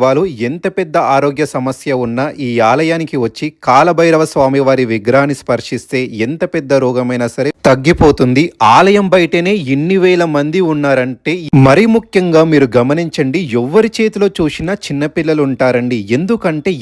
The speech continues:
ఎన్నో సంవత్సరాల నుంచి ప్రయత్నిస్తున్న పిల్లలు పుట్టని వాళ్ళు ఈ ఆలయానికి వచ్చి గనక స్వామివారిని దర్శిస్తే పక్కా సంతానం కలుగుతుందని చెప్పేసి ఇక్కడ వచ్చే భక్తులే చెప్తారండి.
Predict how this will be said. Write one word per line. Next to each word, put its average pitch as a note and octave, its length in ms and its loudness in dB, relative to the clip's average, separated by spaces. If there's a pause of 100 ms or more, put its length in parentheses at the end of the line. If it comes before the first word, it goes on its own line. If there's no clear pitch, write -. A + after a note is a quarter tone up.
ఎన్నో F3+ 180 0 (120)
సంవత్సరాల F#3+ 520 -2
నుంచి E3+ 200 -2 (120)
ప్రయత్నిస్తున్న D3+ 560 -2 (160)
పిల్లలు D#3+ 340 0
పుట్టని D3 400 0
వాళ్ళు C3+ 200 4 (220)
ఈ E3 40 2 (260)
ఆలయానికి F#3+ 600 0
వచ్చి C3+ 280 -4
గనక C3+ 340 -2
స్వామివారిని D#3+ 720 2
దర్శిస్తే C#3 460 -2 (160)
పక్కా - 300 -4 (100)
సంతానం E3 480 0
కలుగుతుందని C#3+ 560 0
చెప్పేసి C#3+ 380 -4
ఇక్కడ B2 180 0
వచ్చే - 180 -2 (140)
భక్తులే F#3 460 0
చెప్తారండి. B2+ 680 0